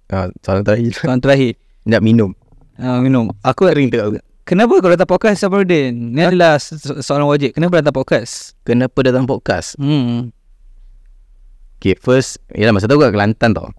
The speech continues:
Speaker 2: Masa aku WhatsApp tu?
Speaker 1: <laughs> Masa kau WhatsApp tu aku kat Kelantan.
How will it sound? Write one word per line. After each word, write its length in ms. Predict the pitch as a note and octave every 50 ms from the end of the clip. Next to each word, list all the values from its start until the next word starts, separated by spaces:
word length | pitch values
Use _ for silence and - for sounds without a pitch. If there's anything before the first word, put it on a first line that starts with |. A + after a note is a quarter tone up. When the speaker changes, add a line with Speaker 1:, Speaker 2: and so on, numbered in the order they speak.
| - - -
Speaker 2:
Masa 220 | - - B2+ - C#3
aku 100 | - D#3
WhatsApp 300 | D3 D3 - E3 C#3 B2+
tu? 80 | A#2 A2+ - - A#2+ -
Speaker 1:
<laughs> 120 | - C#3+ A2+
Masa 180 | A#2+ A2 -
kau 120 | A2+ A2+ G#2+
WhatsApp 220 | A2 B2 A#2+ A#2
tu 40 | C3+
aku 80 | C3+
kat 100 | A2 G2
Kelantan. 340 | G2 G2 F#2 A2+ A#2 A#2+ G2